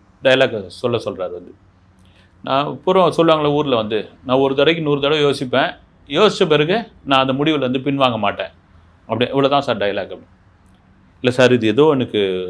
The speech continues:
ரொம்ப இதுவா தெரியுதுன்னு." "ஒண்ணும் இல்லைங்களே இது" அப்படின்னு. "இல்ல சார், இது வேற டயலாக்னா டைரக்டர் இல்ல, இல்ல.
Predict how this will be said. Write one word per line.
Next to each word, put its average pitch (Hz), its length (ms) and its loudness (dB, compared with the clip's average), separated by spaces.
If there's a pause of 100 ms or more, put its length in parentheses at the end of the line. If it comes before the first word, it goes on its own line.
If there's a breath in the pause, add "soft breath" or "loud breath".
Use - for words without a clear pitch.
(140)
ரொம்ப 92 260 -8
இதுவா 123 220 2
தெரியுதுன்னு." 120 540 -10
"ஒண்ணும் 226 300 -2
இல்லைங்களே 151 240 0
இது" 123 240 2
அப்படின்னு. 117 420 -8 (460)
"இல்ல 139 200 0
சார், 104 300 -2
இது 98 520 -4 (200)
வேற 147 280 4
டயலாக்னா 147 840 0
டைரக்டர் 123 500 2
இல்ல, 113 220 0
இல்ல. 92 240 -6